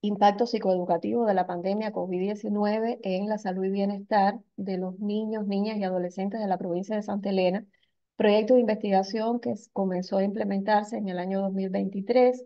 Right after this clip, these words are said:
finaliza en el año dos mil veinticinco, y este es el equipo de investigadores que forma parte, independientemente de docentes que también están involucrados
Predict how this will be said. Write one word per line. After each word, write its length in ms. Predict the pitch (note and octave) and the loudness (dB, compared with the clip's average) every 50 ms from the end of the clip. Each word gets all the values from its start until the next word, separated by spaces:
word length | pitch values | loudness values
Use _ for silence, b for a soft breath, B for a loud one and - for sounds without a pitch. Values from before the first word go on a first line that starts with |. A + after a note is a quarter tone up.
| _ _ | _ _
finaliza 680 | - F#3+ F3+ F3+ F3+ F#3 F#3+ G#3+ A3+ A3 - G3+ G#3 G3+ G3+ | -10 -8 -6 -6 -6 -4 -4 -6 -6 -6 -6 -6 -6 -6 -8
en 160 | F#3 F3+ F3 | -8 -8 -6
el 100 | E3+ F3+ | -6 -6
año 240 | F3+ F#3 F#3 F#3+ F#3+ | -4 -4 -2 -2 -2
dos 100 | F#3+ F#3+ | -2 -2
mil 120 | G3 F#3+ F#3+ | -2 -4 -4
veinticinco, 760 | G3 G3+ G3 G3 A3 A3 - B3+ B3 A#3 A3 A3+ - A#3+ - _ _ _ _ _ _ _ _ _ _ - | -4 -4 -6 -6 -8 -6 -2 -2 -2 -2 -2 -6 -10 -12 -12 _ _ _ _ _ _ _ _ _ _ -2
y 180 | - B3 B3 B3 | 2 6 6 6
este 260 | A#3+ A#3+ B3 C4 B3+ | 6 6 6 4 4
es 60 | A#3+ | 4
el 120 | A3 G#3 F#3+ | 4 2 0
equipo 360 | F#3 - - A3 A3 A3 A3 | 0 -2 -4 -8 -4 -2 0
de 80 | G3+ F#3+ | 0 0
investigadores 840 | F#3 F#3 F#3 F#3 - G3 F#3+ F#3 F#3 F#3+ F#3+ F#3+ G3+ G3+ A3+ A3 - - | 0 -2 -4 -4 -4 -4 -4 -2 0 0 0 0 0 0 -2 -4 -8 -6
que 260 | - G3 G3 G3+ G3+ | -4 -2 -2 -2 -2
forma 360 | G3 G3+ F#3+ F#3+ G3 G3+ G3 | -2 -2 -2 0 0 -2 2
parte, 540 | G3+ F#3+ F#3 F3+ F#3 - - A3 G#3 - - _ _ _ - - | 2 2 2 2 0 -2 -6 -6 -6 -8 -16 _ _ _ -8 -4
independientemente 880 | F#3+ F#3+ F#3+ F3 F3+ F3 F3+ F#3+ G#3 G#3 B3+ A#3+ A3 A3 A3+ A3 A#3+ | -2 0 0 0 0 0 2 0 2 2 2 2 2 0 0 0 0
de 100 | A3+ G#3 | 0 0
docentes 560 | F#3+ F#3 F#3 F#3 A3+ A3+ A3+ A#3 A#3 A3 G#3 G#3+ - | 0 0 -2 -2 -4 -2 -2 -2 -2 -4 -6 -6 -6
que 260 | - F#3 F3 F3 F#3 | -2 0 0 0 0
también 360 | F3+ F#3+ F3 E3+ F3 F#3 G#3 | 0 -2 -2 -2 -2 -2 -2
están 360 | A3+ A3 A3 A3 G3+ G3 G3+ | -4 -2 0 2 2 2 2
involucrados 880 | G#3+ G3+ F#3+ F#3 F#3+ F#3+ F#3+ F#3+ - G#3+ G#3 G#3 F#3+ F#3 F#3+ G3 - - | 2 0 0 0 0 0 0 0 2 4 6 6 4 4 2 -2 -8 -14